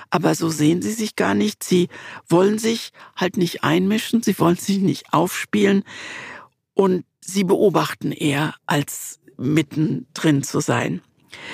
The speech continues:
Grace, die Schwester, versucht jetzt liebevoll, aber auch ein bisschen genervt, ihren Bruder Paul anzuschieben, hat aber auch gar nicht so richtig Zeit dazu, weil sie Andrew heiraten wird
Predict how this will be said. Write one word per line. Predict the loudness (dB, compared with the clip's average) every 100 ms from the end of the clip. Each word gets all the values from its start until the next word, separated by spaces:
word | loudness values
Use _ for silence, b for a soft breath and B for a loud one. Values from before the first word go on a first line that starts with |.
| B
Grace, | 0 2 2 -2
die | -6
Schwester, | -2 -2 0 0 -2
versucht | -2 -4 -2 -2
jetzt | -2 -2
liebevoll, | 0 2 2 0 2 0 B B B
aber | 0 0 0
auch | -2
ein | -4
bisschen | -2 -2 0 -4 -4 -12
genervt, | -14 -14 -14 -8 -8 -8 -8
ihren | -2 -2 -2
Bruder | 0 2 2 B B B -6
Paul | 0 4 4 2 B B
anzuschieben, | -2 0 0 -4 -2 2 4 2 B B -6
hat | -2 0
aber | 0 0
auch | 0 -2
gar | 0 0
nicht | 0 0
so | 0
richtig | -2 -2 -6
Zeit | -2 -2 2
dazu, | 0 0 2 2 B B B -2
weil | 0 2
sie | 0 -2 0
Andrew | 0 2 4 4 2
heiraten | -2 -2 -2 -2 -2 2
wird | 2